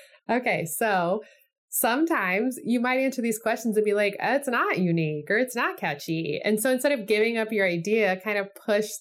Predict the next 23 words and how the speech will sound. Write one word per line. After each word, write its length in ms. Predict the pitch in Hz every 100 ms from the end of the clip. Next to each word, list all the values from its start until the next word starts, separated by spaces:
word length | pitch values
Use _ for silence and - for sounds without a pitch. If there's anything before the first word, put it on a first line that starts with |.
| -
through 400 | 202 175 196 254
it 380 | 160 151 160 -
and 180 | 190 190
figure 320 | 185 175 180
out, 200 | 170 -
"How 140 | 247
do 180 | 247 208
we 140 | 220 190
make 220 | 165 156
it 120 | -
catchy?" 540 | - 156 - - - 165 - - -
So 200 | - 233
what, 320 | 214 262 254 -
what 300 | 190 226 208
would 120 | 269
make 200 | 226 214
this 140 | 214 180
different? 320 | 156 143 - -
Why 260 | 185 196
would 200 | 208 214
people 320 | - 190 175 165
wanna 200 | 160 143
come? 460 | 165 139 - 170